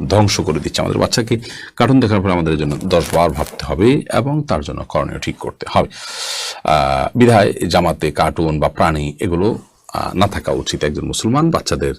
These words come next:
জামা কেনার সময় লক্ষ্য রাখবেন। আজকাল বাজারে এগুলো ছাড়া পাওয়া কঠিন হয়, যেমনটি আপনি বলেছেন, আমরা, আহ, সবাই কম বেশি জানি। তারপরও একজন মুসলমান স্ট্রাগল করবেন যে আমি প্রয়োজনে নিজে তাকে রেডিমেড,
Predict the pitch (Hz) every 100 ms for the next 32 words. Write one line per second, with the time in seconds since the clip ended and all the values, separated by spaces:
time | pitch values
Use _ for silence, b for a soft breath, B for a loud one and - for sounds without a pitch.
0 | - 73 73 76 73 110 82 85 - 113
1 | 127 127 - 151 131 123 120 117 B B
2 | B 107 120 123 117 110 98 95 151 160
3 | 107 90 92 92 90 76 - 76 78 80
4 | 82 80 78 78 71 69 - - 73 71
5 | - 110 107 82 76 78 123 B B B
6 | B B B - 120 117 127 156 135 107
7 | 87 82 104 85 78 - 92 113 110 110
8 | 147 117 - 78 73 71 76 69 73 73
9 | 73 73 73 69 71 69 -